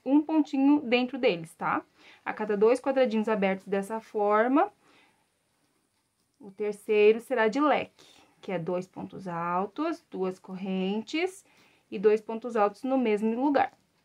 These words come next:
Agora, eu venho em cima do ponto. Em todos os pontos, a gente vai colocar ponto sobre ponto, tá?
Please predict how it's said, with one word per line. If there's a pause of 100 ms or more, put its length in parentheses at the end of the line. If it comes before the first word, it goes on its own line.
(3000)
Agora,
eu
venho
em
cima
do
ponto.
Em
todos
os
pontos,
a
gente
vai
colocar
ponto
sobre
ponto,
tá?